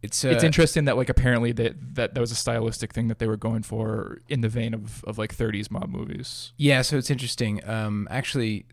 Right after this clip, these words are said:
Speaker 1: so what he's referring to is the film The Cotton Club,
Speaker 2: Right.
Speaker 1: um, which is actually a, uh, Coppola film.
Speaker 2: Okay, yeah,
Speaker 1: So
Speaker 2: I'm
Speaker 1: it's,
Speaker 2: looking at, I'm
Speaker 1: it's a
Speaker 2: looking at
Speaker 1: little
Speaker 2: this right now,
Speaker 1: later.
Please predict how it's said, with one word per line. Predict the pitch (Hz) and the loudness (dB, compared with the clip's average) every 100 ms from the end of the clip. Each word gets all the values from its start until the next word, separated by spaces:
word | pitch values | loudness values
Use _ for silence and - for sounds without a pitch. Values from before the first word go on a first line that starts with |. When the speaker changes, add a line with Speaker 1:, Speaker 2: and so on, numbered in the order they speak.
| - | -8
Speaker 1:
so | - | -2
what | 123 | 0
he's | 131 | 0
referring | 143 - 202 | 0 0 0
to | 175 127 | 2 0
is | 120 | 0
the | 101 | -8
film | - 123 123 110 | -4 0 2 0
The | 90 | -4
Cotton | - - - - | -8 -10 -10 -12
Club, | - - - - - - - - - - | -12 -12 -14 -14 -18 -20 -20 -20 -20 -16
Speaker 2:
Right. | - 104 | -8 -4
Speaker 1:
um, | 98 95 90 | -4 -4 -4
which | 101 104 107 | -6 -6 -6
is | 101 - - | -6 -6 -8
actually | 113 151 - 110 104 101 98 101 - - | -8 -4 -2 -2 -2 -4 -4 -6 -10 -8
a, | 104 98 101 101 101 98 | -6 -4 -4 -4 -6 -8
uh, | - 98 98 98 | -8 -8 -6 -2
Coppola | 147 151 107 90 | 0 0 -2 -6
film. | - 98 80 - - - | -8 -8 -8 -12 -16 0
Speaker 2:
Okay, | 143 131 120 | 2 2 -2
yeah, | |
Speaker 1:
So | 120 - - | 0 0 0
Speaker 2:
I'm | |
Speaker 1:
it's, | - | 0
Speaker 2:
looking | 117 | -2
at, | - | -2
I'm | 127 | -4
Speaker 1:
it's | 120 | -2
a | |
Speaker 2:
looking | |
at | 120 | 0
Speaker 1:
little | 117 | 2
Speaker 2:
this | 107 | 2
right | 110 107 | 0 0
now, | 104 | 0
Speaker 1:
later. | 101 98 | 0 -2